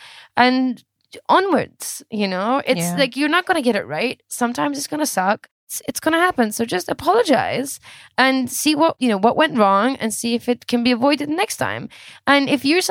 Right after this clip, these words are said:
Speaker 1: if you're on the receiving end of this, if you got hurt somehow, you felt that you left out, that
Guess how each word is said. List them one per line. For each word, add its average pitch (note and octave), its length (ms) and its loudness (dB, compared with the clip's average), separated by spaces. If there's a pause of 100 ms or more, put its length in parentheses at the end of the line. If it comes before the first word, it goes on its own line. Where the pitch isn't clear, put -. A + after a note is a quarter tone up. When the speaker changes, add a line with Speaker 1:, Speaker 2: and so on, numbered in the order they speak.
Speaker 1:
if B3+ 160 0
you're C#4+ 160 4
on C#4 100 2
the B3+ 140 -2 (240)
receiving D#4 500 2
end F#3+ 180 -4
of F3 140 -8
this, A3 220 -6
if G#3 160 -6
you G3+ 320 -2
got - 200 -4
hurt D#4 300 0
somehow, B3+ 640 2
you G#3 140 -4
felt - 260 -6
that F2 100 -12
you C#3 100 -10
left - 300 -8
out, C4+ 480 4
that G3+ 160 0